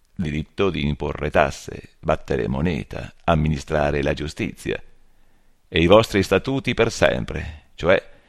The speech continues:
restino immutati tutti i diritti che fin qui avete esercitato ed esercitate.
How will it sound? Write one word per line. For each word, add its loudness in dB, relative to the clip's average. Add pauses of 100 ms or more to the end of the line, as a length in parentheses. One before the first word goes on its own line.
(120)
restino 0
immutati 2
tutti -6
i -2
diritti -4
che 0
fin 0
qui -6 (220)
avete 4
esercitato 2
ed 2
esercitate. 0